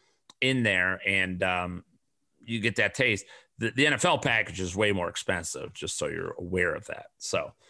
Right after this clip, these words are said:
you know, this is a good way to get in, at least for the preseason, see if it's gonna be worth it. And then, who knows, make the money, use this as a stepping stone to make the money to afford the fu-, full season package, of which we won fifteen out of seventeen weeks last year, documented.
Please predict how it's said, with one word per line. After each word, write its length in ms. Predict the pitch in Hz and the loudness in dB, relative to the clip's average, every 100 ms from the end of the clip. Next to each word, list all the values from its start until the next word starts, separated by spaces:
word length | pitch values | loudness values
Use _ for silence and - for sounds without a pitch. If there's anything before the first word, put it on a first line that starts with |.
| - - _ | -20 -20 _
you 100 | - | -8
know, 80 | 80 | -4
this 160 | 85 101 | -2 -2
is 80 | 117 | 0
a 60 | |
good 160 | 107 110 | 0 0
way 100 | 107 | 0
to 80 | 95 | 0
get 160 | 104 | 0
in, 140 | 104 98 | 0 0
at 100 | 90 | 0
least 220 | 117 - | -2 -2
for 80 | 98 | -4
the 60 | |
preseason, 520 | 78 143 131 113 98 | 0 2 2 0 -2
see 260 | 95 - 147 | 0 2 4
if 120 | 123 | 2
it's 140 | 113 - | -2 0
gonna 180 | 120 | 0
be 80 | 101 | 2
worth 340 | 104 165 147 120 | 4 4 4 4
it. 140 | 113 | 2
And 100 | 110 | 2
then, 180 | 110 104 | 0 -2
who 220 | 107 117 | -2 2
knows, 220 | 139 113 92 - | 2 2 -2 -2
make 380 | 107 135 147 120 | 2 2 0 0
the 100 | 110 | 2
money, 420 | 143 147 113 - - - | 4 4 4 0 -8 -4
use 420 | 92 165 165 110 | 2 4 2 4
this 400 | 160 160 123 - | 6 8 6 2
as 100 | 98 | -2
a 60 | 98 | 0
stepping 380 | 139 143 120 | 2 2 0
stone 200 | 117 117 | 0 0
to 60 | 107 | 2
make 200 | 104 104 | 0 0
the 60 | 107 | 0
money 360 | 101 95 98 - - | 0 -2 -4 -14 -6
to 100 | 107 | -4
afford 320 | 98 110 107 | -2 0 0
the 80 | 92 | 0
fu-, 300 | - 123 - | -2 -2 0
full 240 | - 123 107 | 0 0 2
season 320 | 127 123 107 | 0 0 0
package, 480 | 104 98 95 98 101 | 2 0 0 -2 0
of 60 | |
which 200 | 104 98 | 0 0
we 120 | 107 | 0
won 260 | 104 107 101 - - _ | 0 0 0 -6 -20 _
fifteen 920 | - 196 196 - 180 160 120 107 110 - _ - | -2 0 0 0 2 2 2 0 -2 -6 _ -4
out 140 | 110 110 | 0 0
of 100 | - | 0
seventeen 680 | - 147 143 143 143 131 | 2 4 4 2 2 2
weeks 280 | 120 120 - | 2 2 2
last 260 | 110 107 - | 2 2 2
year, 120 | 104 | 0
documented. 760 | 98 107 113 - 104 104 104 | 2 2 2 0 0 0 0